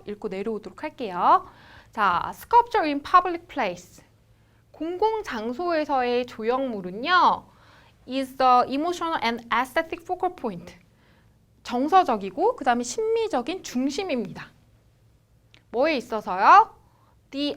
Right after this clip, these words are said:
elements, 요소들에 있어서요. 어떤 요소요? In the surrounding environment, 주변 환경의 요소들에 있어서 중심입니다. 그쵸? 여러분들 광화문 생각해보세요. 우리 광화문 하면 떠오르는 조형물 뭐 있어요? 세종대왕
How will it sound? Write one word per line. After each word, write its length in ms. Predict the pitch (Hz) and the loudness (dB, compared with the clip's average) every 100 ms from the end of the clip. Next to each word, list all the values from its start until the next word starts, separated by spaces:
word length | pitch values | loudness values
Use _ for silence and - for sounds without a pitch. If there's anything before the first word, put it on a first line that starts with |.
| - | 2
elements, 720 | 233 277 262 233 - - - | 4 6 4 -2 -6 -14 -8
요소들에 560 | 233 320 349 440 403 285 | -6 -2 0 0 0 -2
있어서요. 400 | - 208 202 160 | -4 -10 -6 -2
어떤 320 | 233 - 415 | -2 -2 -6
요소요? 640 | 330 254 180 190 349 440 - - - | -6 -6 -2 4 4 4 -6 -20 -12
In 120 | 240 | -6
the 120 | 262 | -4
surrounding 600 | 262 330 392 403 370 330 | 2 6 6 6 0 -8
environment, 680 | 220 226 247 214 170 - - | -6 -2 0 -2 -6 -14 -16
주변 360 | - 269 339 | -6 2 2
환경의 560 | 339 440 415 392 370 269 | 2 -6 0 0 0 -4
요소들에 440 | 202 220 311 262 | -4 -4 -4 -4
있어서 680 | 214 175 190 190 320 226 - - - - | -6 -8 -6 6 8 8 4 -8 -20 -20
중심입니다. 880 | - - 254 262 339 233 175 175 175 - _ - - | -10 -2 -2 0 -2 -4 -4 -12 -16 -20 _ -20 -18
그쵸? 260 | - - 359 269 302 196 | -12 0 4 6 6 4
여러분들 420 | 202 294 277 262 | 4 2 0 -4
광화문 440 | - 247 370 381 | -4 2 2 2
생각해보세요. 1040 | 359 370 370 320 254 220 190 202 220 170 - - - - | -4 -6 -4 -6 -6 -6 -2 0 0 0 -6 -20 -20 -10
우리 160 | 277 | -8
광화문 520 | 277 262 302 381 370 | -4 0 2 2 0
하면 220 | 339 302 294 | -4 -4 -2
떠오르는 460 | 370 381 359 302 | 0 2 0 -2
조형물 440 | 269 220 233 226 185 | -4 -4 -4 -4 -6
뭐 180 | 160 | -8
있어요? 480 | 180 180 180 311 349 - _ | -8 -6 0 0 0 -14 _
세종대왕 840 | - 440 453 466 381 320 294 254 | -8 -4 -2 -4 -4 -4 -4 -6